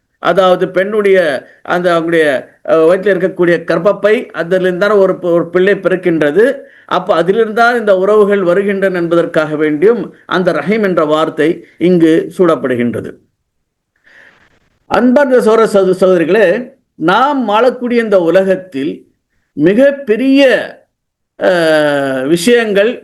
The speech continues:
அதில் நாம அல்லல் படக்கூடிய விஷயங்கள், நம்முடைய பிரச்சனைகள், நம்முடைய கஷ்டங்கள், நம்முடைய இன்னல்கள் என்று பார்க்கும்போது ஒரு மனிதனுக்கு இந்த உலகத்தில் தன்னுடைய குடும்பத்திலிருந்து ஆரம்பிக்கின்றது. அதாவது ஒரு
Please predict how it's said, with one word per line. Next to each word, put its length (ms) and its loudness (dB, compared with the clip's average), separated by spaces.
அதில் 360 -2
நாம 400 0
அல்லல் 440 -2
படக்கூடிய 460 0
விஷயங்கள், 480 0
நம்முடைய 380 -2
பிரச்சனைகள், 680 -2
நம்முடைய 680 0
கஷ்டங்கள், 640 -2
நம்முடைய 420 -2
இன்னல்கள் 520 0
என்று 240 -2
பார்க்கும்போது 1000 0
ஒரு 280 0
மனிதனுக்கு 680 0
இந்த 220 2
உலகத்தில் 720 0
தன்னுடைய 400 -2
குடும்பத்திலிருந்து 720 0
ஆரம்பிக்கின்றது. 760 -6
அதாவது 600 2
ஒரு 500 0